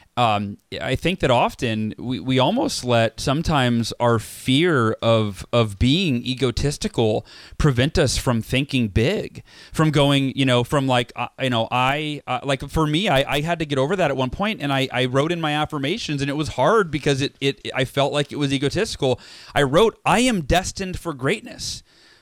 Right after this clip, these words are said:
Right? Like, I had to own that and go, "But, but, you know, I have to own it. I have to, uh, own it." And, and, and I also wrote a reminder, you know, it's not, it's not guaranteed. Just 'cause I'm destined for it, it's only, I'm only destined to be as great as I choose to be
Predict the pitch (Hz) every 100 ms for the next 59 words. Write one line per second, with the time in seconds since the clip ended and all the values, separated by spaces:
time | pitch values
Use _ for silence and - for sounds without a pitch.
0 | - 131 160 151 156 185 196 185 156 196
1 | 320 214 92 92 139 143 147 147 147 160
2 | 151 151 208 - 226 262 359 135 131 160
3 | - 185 - 143 - 180 247 170 147 147
4 | 151 156 151 147 143 175 - 156 139 143
5 | 156 139 131 131 196 180 143 - - -
6 | 147 139 131 131 131 - 143 147 - 127
7 | 139 139 135 123 127 120 107 196 170 123
8 | 135 151 135 110 123 160 151 135 123 117
9 | 117 139 139 139 123 147 143 131 139 -
10 | 131 120 120 110 123 120 123 117 110 -
11 | - 135 147 - 110 101 101